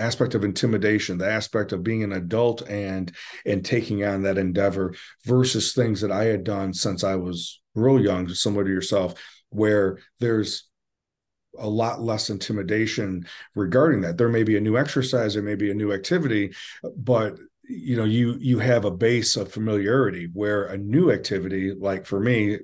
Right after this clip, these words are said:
downhill skiing or snowboarding, they're totally out of my comfort zone or my familiar. And, and it's different than any other type of,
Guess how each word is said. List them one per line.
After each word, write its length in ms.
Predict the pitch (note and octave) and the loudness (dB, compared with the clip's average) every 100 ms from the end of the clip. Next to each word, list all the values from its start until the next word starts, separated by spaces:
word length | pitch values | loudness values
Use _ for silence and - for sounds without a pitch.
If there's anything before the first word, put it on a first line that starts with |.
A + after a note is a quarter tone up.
| F#2 | -4
downhill 380 | G2+ G2+ G2+ | -4 -2 -2
skiing 360 | F#2+ - A2 G#2 | -2 0 2 2
or 80 | F2 | 0
snowboarding, 600 | - C3 A#2 F#2+ F#2 E2+ - - - - - | 0 2 4 2 0 -8 -14 -20 -20 -20 -4
they're 240 | A#2 A2 - | 0 0 -2
totally 560 | - - D#3 D3+ A2 | -6 4 6 6 6
out 80 | F#2+ | 4
of 80 | F#2+ | 2
my 100 | F2+ | 0
comfort 400 | - F#2 F2 E2+ | -2 -4 -4 -4
zone 300 | G2 F2+ F2+ | -4 -2 0
or 120 | F#2 | 0
my 200 | F#2 F#2 | 0 0
familiar. 600 | - G#2 A2+ A2+ F2 D2+ - - - - | -2 2 4 4 2 -2 -12 -16 -14 -8
And, 400 | G2+ G2 G2 F#2+ | -4 -2 0 0
and 140 | G2 | 0
it's 160 | G2 F2+ | -2 0
different 340 | A2+ - G#2 | 0 0 -2
than 340 | F2 G2+ F#2+ F#2+ | -4 -4 -2 -4
any 260 | G#2+ G#2 G2+ | -2 0 2
other 240 | A#2 A#2 | 2 2
type 320 | - G2 F#2 | 0 -2 -2
of, 280 | F#2 F2+ - | -4 -6 -8